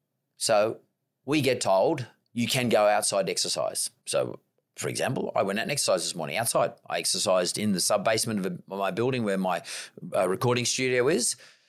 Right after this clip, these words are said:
Then I went for a run outside. Now, my office is in the city where our studios are. I have to come to the studio. I got no choice. I can't do this from my home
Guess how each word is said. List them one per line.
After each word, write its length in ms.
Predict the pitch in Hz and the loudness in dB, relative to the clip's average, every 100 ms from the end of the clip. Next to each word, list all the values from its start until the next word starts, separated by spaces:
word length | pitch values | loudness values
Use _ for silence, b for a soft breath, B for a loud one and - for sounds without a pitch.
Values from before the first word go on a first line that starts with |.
| b b b _ | b b b _
Then 240 | 120 123 | 0 2
I 100 | 117 | 2
went 360 | 110 110 110 - | 2 0 -2 -4
for 180 | - 101 | 0 2
a 40 | |
run 360 | 98 120 107 113 107 | 2 2 0 -2 -4
outside. 520 | 107 - 110 92 85 | -2 0 4 4 2
Now, 100 | 135 | 0
my 240 | 160 143 | 0 2
office 280 | 107 107 101 | 2 0 -4
is 100 | 95 | -2
in 80 | 95 | -2
the 80 | 90 | -2
city 300 | - 139 131 | 0 0 0
where 460 | 101 90 85 85 - | 2 4 2 0 0
our 140 | 87 | 0
studios 520 | 78 - 107 110 104 | 0 0 2 2 2
are. 240 | 123 139 - | 2 0 0
I 80 | - | -4
have 220 | - 101 | -4 -4
to 80 | 110 | -2
come 240 | 117 117 | 0 0
to 60 | 113 | 0
the 60 | 107 | -2
studio. 360 | 120 123 131 | -2 2 2
I 40 | 85 | 2
got 160 | 85 | 0
no 160 | 101 107 | 0 -2
choice. 280 | 120 127 131 | 0 0 -2
I 40 | |
can't 200 | 101 104 | -2 -2
do 80 | 101 | -2
this 100 | 98 | -2
from 140 | 98 | -2
my 100 | 98 | -2
home 280 | 85 104 | 0 -2